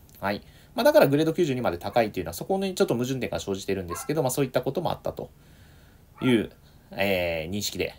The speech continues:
お願いします。はい。で、この時はね、まあ、ボナセンディフェはもらってるんですけど、まあ、空中戦のセリアハードタックルということで、まだまだ、まあ、実用的に、実用性はそこまで伴ってないような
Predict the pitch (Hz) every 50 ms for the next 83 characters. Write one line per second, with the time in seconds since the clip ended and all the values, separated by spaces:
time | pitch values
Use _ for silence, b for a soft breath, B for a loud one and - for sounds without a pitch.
0 | - - - 98 92 87 82 80 - - 80 - - - - - - - 107 92
1 | 87 - b b b b b b b b b b - - 170 202 226 247 277 262
2 | 226 170 131 135 151 156 156 151 - 156 143 165 170 190 196 202 190 190 208 208
3 | 196 147 135 131 131 135 - - 147 143 127 110 - - 98 90 - - - -
4 | 139 139 - 139 131 127 143 143 139 143 139 139 139 147 135 143 139 135 117 117
5 | 120 - 123 123 - 120 110 - 101 92 - 87 - 85 80 76 78 - - 190
6 | 254 262 262 294 294 285 262 233 165 147 143 143 139 - 160 165 170 170 165 165
7 | - 175 170 - 170 160 160 147 120 139 143 143 - - 170 175 170 170 170 -
8 | 175 165 165 160 - 147 - 160 147 151 139 113 87 73 - 120 117 117 117 113
9 | 113 120 - - 90 87 95 95 90 85 85 80 78 80 85 -